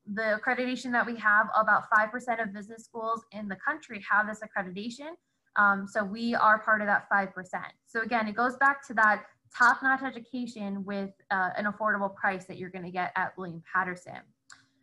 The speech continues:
Because of how close we are to New York City, we have some great opportunities for students to do internships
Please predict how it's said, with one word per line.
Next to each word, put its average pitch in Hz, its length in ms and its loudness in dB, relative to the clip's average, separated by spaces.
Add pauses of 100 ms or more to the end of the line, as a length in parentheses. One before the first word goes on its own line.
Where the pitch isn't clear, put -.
Because 254 280 0
of 294 80 -2
how 277 140 4
close 254 340 0
we 262 80 -2
are 247 160 6
to 254 120 -8
New 240 120 -2
York 233 200 2
City, 220 440 -8
we 226 60 -8
have 202 140 0
some 220 200 -10
great 214 320 -4
opportunities 220 600 -4
for 214 120 -14
students 214 380 -12
to 226 60 -14
do 202 220 -6
internships 277 680 -6